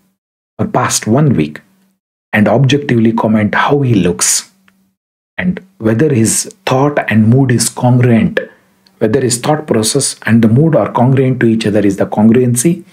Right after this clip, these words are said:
appropriate to the situation, whether his mood is appropriate to the situation. Range and reactivity and lability of the mood needs to be comment-, commented here. Perception,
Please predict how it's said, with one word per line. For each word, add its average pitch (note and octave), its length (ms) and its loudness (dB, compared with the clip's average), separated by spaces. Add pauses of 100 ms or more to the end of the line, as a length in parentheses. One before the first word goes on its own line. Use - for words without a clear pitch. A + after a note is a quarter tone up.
(540)
appropriate F#3+ 600 -2
to E3+ 80 0
the C#3+ 80 0
situation, A#2+ 680 -4
whether A2 220 0
his A2+ 180 0
mood D3 220 4
is B2+ 100 0
appropriate D3 480 -2
to C#3 60 0
the A2+ 100 -4
situation. - 540 -6 (640)
Range D3+ 300 2
and G2+ 180 0
reactivity A#2+ 800 -2 (280)
and G#2 160 -2
lability C#3 420 0
of - 160 -4
the G#2+ 80 0
mood A2 260 2
needs G2+ 240 0
to - 80 -8
be A2+ 80 2
comment-, F3 420 0
commented - 440 -2
here. - 180 -6 (720)
Perception, - 640 -4